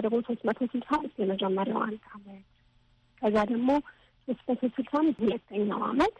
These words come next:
አንድ ላይ ስትደምራቸው አንድ ሺህ ነው የሚመጣው። ይሄ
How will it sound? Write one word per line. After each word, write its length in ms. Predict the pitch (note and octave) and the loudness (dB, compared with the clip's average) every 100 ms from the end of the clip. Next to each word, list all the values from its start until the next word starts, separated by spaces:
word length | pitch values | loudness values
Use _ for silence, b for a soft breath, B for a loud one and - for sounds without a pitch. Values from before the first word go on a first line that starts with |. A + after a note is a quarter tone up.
| _ _ _ _ - | _ _ _ _ -2
አንድ 160 | A#3 | 0
ላይ 140 | G3+ G#3 | 2 -2
ስትደምራቸው 600 | - A3 A3+ B3 D4 C4 | -2 0 2 2 2 2
አንድ 220 | G#3+ G#3+ | 2 0
ሺህ 200 | - - A#3 | 0 -2 -4
ነው 140 | - | -8
የሚመጣው። 560 | A#3+ A#3 - - - - _ _ _ _ - | -10 -8 -8 -8 -14 -20 _ _ _ _ 0
ይሄ 120 | C#4+ | 2